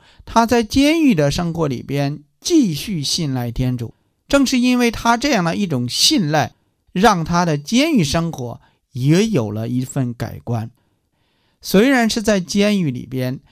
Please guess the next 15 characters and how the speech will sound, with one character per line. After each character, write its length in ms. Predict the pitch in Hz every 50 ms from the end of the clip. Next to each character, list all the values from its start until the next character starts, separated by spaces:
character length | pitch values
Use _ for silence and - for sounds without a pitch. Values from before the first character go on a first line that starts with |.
| _ _ _ _ _
但 240 | - 226 220 208 202
是 360 | - - 190 151 127 - - _ _ _ _
天 520 | - - - - 226 233 233 240 240 240
主 340 | 220 - 131 123 120 120 -
与 220 | - 131 117 107 107
他 260 | - 135 131 135 139
同 300 | 143 - - 110 117 135
在， 280 | 143 185 165 143 - _ _ _ _ _
这 200 | - - 330 285
是 180 | 180 - 160 147
圣 300 | 147 - 214 185 151 139
经 300 | - 160 156 156 160 - _ _ _ -
给 160 | 139 135 143
我 200 | 135 127 117 107
们 280 | 95 95 101 110 -